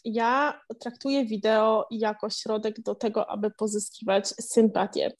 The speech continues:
E, komuś się może wydawać, że wideo to jest tylko i wyłącznie wizualna forma przedstawienia jakiejś treści, ale tak naprawdę to uczucie, które daje się obserwatorom,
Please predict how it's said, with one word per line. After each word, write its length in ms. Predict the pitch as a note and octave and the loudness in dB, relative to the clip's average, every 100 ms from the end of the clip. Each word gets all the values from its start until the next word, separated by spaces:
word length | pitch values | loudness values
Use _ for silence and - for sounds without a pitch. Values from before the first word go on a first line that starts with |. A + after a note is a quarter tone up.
| - - - - - | -12 -10 -10 -8 4
E, 140 | B3 A#3+ - | 4 4 -2
komuś 260 | E4 F4+ E4 | 4 4 4
się 160 | D4+ | 4
może 220 | C4 C4 A#3+ | 4 4 4
wydawać, 480 | A3+ A#3 B3 B3 | 4 2 2 2
że 80 | A#3 | 0
wideo 340 | G#3+ G#3 B3 B3+ | -2 0 0 0
to 120 | A#3+ | -4
jest 140 | A#3 | -4
tylko 220 | C4 B3 | -6 -6
i 100 | - | -6
wyłącznie 380 | A#3 B3+ B3+ B3+ | 4 4 4 0
wizualna 520 | A3+ A3 A3 A#3+ A3+ | 0 0 0 2 -2
forma 320 | A#3 A3+ A3 A3 | -2 -6 -4 -8
przedstawienia 720 | - - - A3 C4+ C4+ G#3+ | -10 -6 -2 4 4 4 4
jakiejś 400 | G#3 C4+ D4 - | 2 -2 -4 2
treści, 480 | B3+ A#3+ - A3+ G#3+ | 4 4 0 0 0
ale 280 | A#3 A3 A3 - | 2 2 0 -2
tak 160 | D#4 D4 | -6 -2
naprawdę 720 | C4 C4+ C4+ A#3 - G#3 A3+ - - _ - B3+ | -4 0 0 0 -2 -2 -2 -8 -20 _ -12 -6
to 100 | - | -4
uczucie, 440 | C4 A#3+ D#4 E4+ D#4+ | -4 -4 -4 -4 -6
które 440 | - B3+ B3 A#3 | 2 4 4 2
daje 420 | G#3+ A#3+ C4+ C4+ | 0 0 0 0
się 220 | B3 - - | -2 -4 -8
obserwatorom, 1080 | - - B3 A3+ A#3 A#3 G#3+ G3+ A3 D4+ | -10 -4 -4 0 0 0 -4 0 2 0